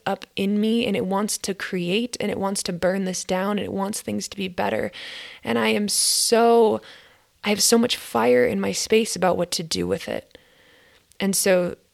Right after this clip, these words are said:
it can be really, really uncomfortable to feel that anger. And sometimes there's different types of anger, right? There's, like, the red, the kind of hot anger, the really more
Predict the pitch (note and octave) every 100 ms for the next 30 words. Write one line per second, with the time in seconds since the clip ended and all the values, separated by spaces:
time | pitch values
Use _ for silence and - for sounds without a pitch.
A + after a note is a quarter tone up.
0 | _ - - G#3 G#3 F3 G#3 A3+ A#3 G3
1 | G3+ G3 G3 F3 - C3+ F#2+ F2 F2 E3+
2 | - - - F#3 G3+ F3 E3+ E3+ - -
3 | F#3 - F3+ - F3+ F3 D4+ E4+ G3+ G3
4 | F3+ F#3 E3 - G3 - - - - -
5 | - - F#3 F3+ - F#3 E3+ E3 E3 D#3
6 | D#3+ E3 E3+ F3+ - - - F#3 F#3 F3+
7 | D#3 - E3+ - F#3 F#3 F#3 F#3 E3+ F3
8 | F3 F3 E3 D#3+